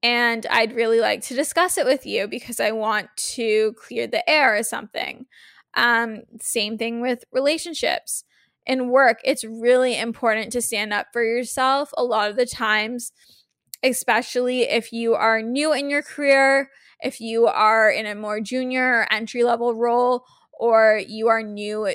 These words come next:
to the company. It's easy to feel intimidated by your superiors or people who have been at the company longer, but it is so important to know your worth, know your value, stand up for yourself, because if you're gonna,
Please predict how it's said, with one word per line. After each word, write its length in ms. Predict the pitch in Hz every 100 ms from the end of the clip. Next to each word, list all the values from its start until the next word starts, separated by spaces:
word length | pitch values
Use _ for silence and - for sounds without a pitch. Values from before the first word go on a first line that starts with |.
| -
to 580 | - - 226 214 208 190
the 80 | 220
company. 680 | - 214 214 233 262 277 294
It's 320 | 247 240 -
easy 320 | 233 226 254
to 80 | 262
feel 260 | - 247 226
intimidated 840 | 220 - 233 220 220 214 220 254
by 220 | - -
your 200 | - -
superiors 840 | - 226 - 330 320 311 311 311 - - _ -
or 280 | 254 226 233
people 360 | - 233 233
who 120 | 233
have 180 | 269 254
been 120 | - 240
at 140 | 226
the 80 | 233
company 460 | - 226 233 226
longer, 580 | 214 190 208 226 269 277 _ - _
but 100 | 254
it 160 | 247 240
is 220 | 254 254
so 260 | - 214 226
important 640 | 240 - 214 208 226 233 - - -
to 420 | 240 233 226 220 214
know 340 | 226 202 214
your 220 | 233 254
worth, 520 | 220 190 196 240 _ _ _ _ _
know 200 | 247 247
your 220 | 240 254 254
value, 540 | 196 202 220 208 214
stand 360 | - 233 254 262
up 140 | 220
for 80 | 226
yourself, 460 | 233 254 269 294 -
because 300 | 247 254 247
if 160 | 247
you're 160 | 233 233
gonna, 180 | 277